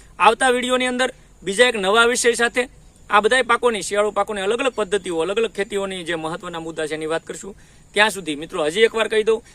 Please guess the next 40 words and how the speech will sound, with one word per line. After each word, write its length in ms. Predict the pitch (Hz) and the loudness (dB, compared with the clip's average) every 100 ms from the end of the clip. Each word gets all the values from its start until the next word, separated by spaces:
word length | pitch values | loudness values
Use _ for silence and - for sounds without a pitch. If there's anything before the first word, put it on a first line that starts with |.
| - | -8
જે 100 | 185 | -6
મિત્રોએ 340 | 202 202 208 202 | -4 -2 0 0
આ 100 | 180 | -2
ચેનલ 300 | 180 180 165 | -6 -4 -4
હજી 140 | 160 | -4
સબસ્ક્રાઇબ 420 | 156 151 - 185 | -8 -8 -6 -6
ન 120 | 170 | -6
કરી 160 | 170 165 | -8 -8
તો 100 | 160 | -8
સબસ્ક્રાઇબ 500 | - 180 - 202 190 | -10 -12 -8 -6 -4
કરી 180 | 202 190 | -2 -2
લેજો. 320 | 190 190 - - - - | -4 -6 -8 -12 -20 -14
વીડિયો 220 | 160 190 | -4 -2
તમને 240 | 190 196 196 | -2 -4 -6
મળે, 300 | 190 196 190 | -2 0 -2
પૂરેપૂરો 520 | - 165 165 165 165 | -4 -8 -8 -6 -6
જોવો. 240 | 143 185 | -6 -6
તમારા 380 | 175 170 160 156 - - - | -6 -4 -2 -2 -6 -20 -12
જે 80 | 175 | -8
પણ 140 | 202 | -8
પ્રતિભાવ 400 | 180 165 180 175 | -10 -8 -4 -2
હોય 120 | 165 | -2
કોમેન્ટમાં 440 | 151 151 156 160 175 | -6 -8 -8 -6 -6
લખજો, 440 | 170 170 185 175 - | -6 -6 -8 -10 -12
કાંઈ 120 | - 151 | -10 -8
પ્રશ્ન 340 | 156 147 175 | -8 -8 -6
હોય 120 | 165 | -6
તો 80 | 160 | -6
કોમેન્ટમાં 420 | 147 147 156 170 | -10 -10 -8 -8
લખજો. 220 | 170 170 | -8 -8
આપણે 140 | 160 156 | -6 -6
પ્ર-, 200 | 156 151 | -6 -8
સાથે 260 | 151 151 | -8 -8
મળીને 380 | 156 160 160 151 147 - - - | -6 -6 -6 -8 -14 -20 -20 -10
એના 140 | 151 | -8
નિરાકરણ 320 | 147 151 160 | -4 -4 -4
માટેના 300 | 156 156 151 | -6 -6 -6
પ્રયત્ન 340 | - 156 - 180 | -6 -6 -6 -10
કરશું. 360 | 185 165 190 - - - - | -10 -10 -12 -16 -20 -20 -6
બીજી, 360 | 190 247 190 | -2 0 -2